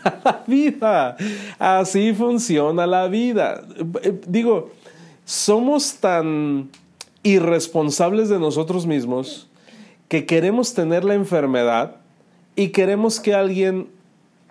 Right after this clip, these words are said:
maravillosamente, por arte de magia, nos quite la enfermedad,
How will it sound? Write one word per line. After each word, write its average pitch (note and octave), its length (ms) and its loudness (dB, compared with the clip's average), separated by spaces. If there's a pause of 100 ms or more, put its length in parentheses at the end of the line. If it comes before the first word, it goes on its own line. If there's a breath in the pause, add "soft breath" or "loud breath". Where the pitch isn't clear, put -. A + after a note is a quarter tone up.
(360)
maravillosamente, E3 1160 0
por D3 220 -2
arte D3+ 260 -2
de E3 100 0
magia, D#3+ 560 -2 (400 soft breath)
nos C#3+ 280 -2
quite F3+ 260 -2
la F3 120 2
enfermedad, D#3 680 -2